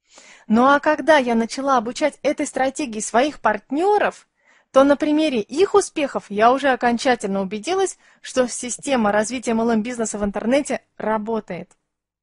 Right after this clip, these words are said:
На самом деле развивать М Л М через интернет несложно. И если выбрать правильный обучающий материал –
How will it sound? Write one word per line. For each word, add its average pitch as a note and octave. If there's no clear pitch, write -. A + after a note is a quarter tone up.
На A#3+
самом G4
деле G#3
развивать G#3+
М E4+
Л D#4
М D4
через C4
интернет A#3
несложно. B3
И A3+
если F4+
выбрать D4
правильный C4+
обучающий C4
материал – C4